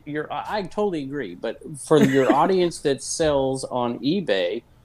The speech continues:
the relevance to them is because they wanna see those items. They wanna increase their library of what things are selling for, and they wanna know what it sold for on eBay or what it sells for on eBay, which is another point I had.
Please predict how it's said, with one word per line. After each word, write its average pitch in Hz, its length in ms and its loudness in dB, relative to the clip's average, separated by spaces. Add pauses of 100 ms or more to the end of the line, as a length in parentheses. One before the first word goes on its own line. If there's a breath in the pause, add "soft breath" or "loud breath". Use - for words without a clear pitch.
(140)
the 135 160 4
relevance 139 760 0
to - 180 -4
them 117 680 2 (440 soft breath)
is 131 300 4
because 131 440 -2
they 123 120 4
wanna 156 240 0
see 151 240 -2
those 127 200 0
items. 123 340 2
They 123 80 -2
wanna 120 160 -4
increase 143 500 -2
their 117 160 2
library 117 640 4
of 107 120 -2
what 117 180 -4
things 120 260 -2
are 104 80 -6
selling 165 380 0
for, 127 260 2
and 135 80 0
they 139 80 -2
wanna 135 300 0
know 113 120 -2
what 117 140 2
it 131 100 -4
sold 113 300 -4
for 123 260 2
on 131 140 0
eBay 165 340 0
or 131 120 4
what 139 180 2
it 151 160 2
sells 202 460 0
for 107 240 0
on 95 140 -4
eBay, 92 360 -4
which 104 180 -8
is 131 120 -6
another 165 300 2
point - 360 -4
I 78 120 -4
had. 92 280 -2